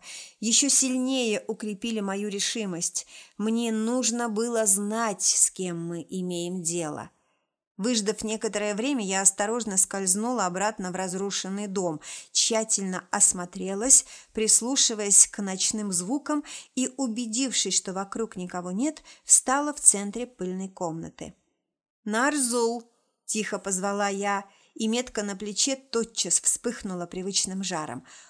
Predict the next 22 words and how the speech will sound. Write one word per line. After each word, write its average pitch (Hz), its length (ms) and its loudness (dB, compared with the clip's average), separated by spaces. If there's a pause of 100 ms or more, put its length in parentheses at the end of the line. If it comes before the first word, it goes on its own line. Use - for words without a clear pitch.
(160)
Воздух 196 720 0
сгустился, 185 880 4
наполняя 233 540 -2
запахом 226 480 2
серы 262 320 2
и 240 160 -4
влажной 220 420 -2
земли, 208 460 2 (300)
а 214 160 4
из 214 240 8
тёмного 196 640 0
угла, 208 480 0
где 185 240 -4
старые 202 480 6
доски 190 420 2
прогнили 185 520 -2
насквозь, 196 680 2 (320)
медленно 220 600 0
соткалась 196 800 4 (260)
знакомая 233 800 2
фигура 190 580 -6 (140)
демона. 131 580 -6